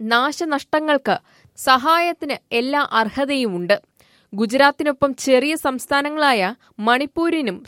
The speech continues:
ത്രിപുരയ്ക്കും പ്രളയ ദുരിതാശ്വാസ സഹായം അനുവദിച്ചത്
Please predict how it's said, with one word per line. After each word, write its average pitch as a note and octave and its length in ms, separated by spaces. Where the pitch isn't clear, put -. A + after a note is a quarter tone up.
ത്രിപുരയ്ക്കും B3+ 600
പ്രളയ C#4 340
ദുരിതാശ്വാസ D4 800
സഹായം C4 640
അനുവദിച്ചത് A#3+ 760